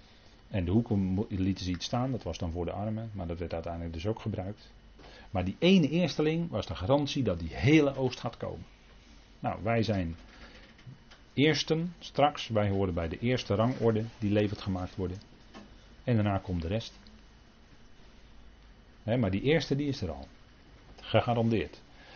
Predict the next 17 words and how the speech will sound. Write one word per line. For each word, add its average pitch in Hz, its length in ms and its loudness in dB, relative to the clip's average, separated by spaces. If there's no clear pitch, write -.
Dus 98 240 0
God, 147 400 6
daar, 120 240 10
o-, 139 180 6
ook 117 220 8
daaruit 123 360 6
blijkt 110 500 0
dat 95 180 -8
God - 200 -2
niet 110 240 4
laat 98 260 2
varen 110 340 -2
het 98 100 -4
werk 104 240 -2
van 95 180 -4
zijn 87 140 -4
handen. 90 300 -6